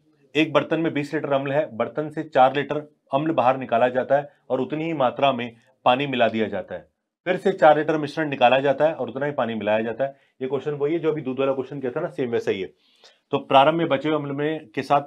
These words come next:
अनुपात ज्ञात करें। तो बचा हुआ अम्ल में, अम्ल के साथ पूछ रहा है, बचे हुए अम्ल,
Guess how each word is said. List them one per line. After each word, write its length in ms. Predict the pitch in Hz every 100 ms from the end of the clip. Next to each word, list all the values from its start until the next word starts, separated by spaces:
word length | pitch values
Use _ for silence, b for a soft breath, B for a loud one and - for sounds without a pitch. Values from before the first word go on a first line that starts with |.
| -
अनुपात 380 | 123 135 135 117
ज्ञात 220 | 110 -
करें। 260 | 110 101 - _ b b _ 139
तो 80 |
बचा 240 | 120 117 147
हुआ 160 | 156
अम्ल 240 | 139 143 151
में, 220 | 160 170 - _ _ _ _ 123
अम्ल 200 | 139 151
के 80 | 147
साथ 160 | 151
पूछ 240 | 143 139 135
रहा 120 | 151
है, 180 | - _ _ _ _ 113
बचे 200 | 123 151
हुए 240 | 151 165
अम्ल, 180 | 165